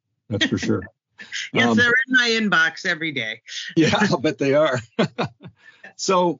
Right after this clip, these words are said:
Speaker 1: um, let's first talk about electric vehicles and what you're learning about trends in the marketplace. I know you had a post, uh, last week, uh, November twenty-eighth, headline, "Car dealers tell Biden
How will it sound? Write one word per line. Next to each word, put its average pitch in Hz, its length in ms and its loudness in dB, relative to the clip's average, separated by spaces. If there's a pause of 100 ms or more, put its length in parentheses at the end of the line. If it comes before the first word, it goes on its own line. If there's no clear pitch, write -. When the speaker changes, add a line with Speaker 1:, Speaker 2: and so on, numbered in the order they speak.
Speaker 1:
um, 165 480 0
let's 196 220 -2
first - 300 0
talk 220 200 2
about 131 400 0
electric 123 380 -2
vehicles 120 500 -2
and 117 140 -2
what 123 100 -4
you're 123 180 -4
learning 123 480 -4
about 117 460 -2
trends 123 380 -2
in 117 80 2
the 113 60 2
marketplace. 113 640 0
I 104 60 -4
know 113 100 2
you 110 160 2
had 113 80 0
a 104 60 -2
post, 113 420 0 (460)
uh, 101 320 -2 (180)
last 120 340 2
week, 120 220 2 (240)
uh, 104 200 -2 (140)
November 104 360 -2
twenty-eighth, 113 480 2
headline, 104 380 -2
"Car 113 260 0
dealers 107 560 0 (240)
tell 113 180 2
Biden 110 400 0